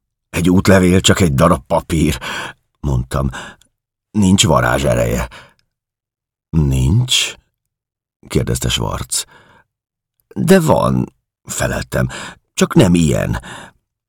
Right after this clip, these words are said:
„Meddig maradtak Párizsban?”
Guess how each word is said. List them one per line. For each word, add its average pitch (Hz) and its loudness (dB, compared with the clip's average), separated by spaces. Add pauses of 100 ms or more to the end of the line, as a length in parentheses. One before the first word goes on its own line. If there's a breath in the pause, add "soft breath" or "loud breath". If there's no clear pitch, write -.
(520)
„Meddig 147 4
maradtak 71 -2
Párizsban?” 62 -4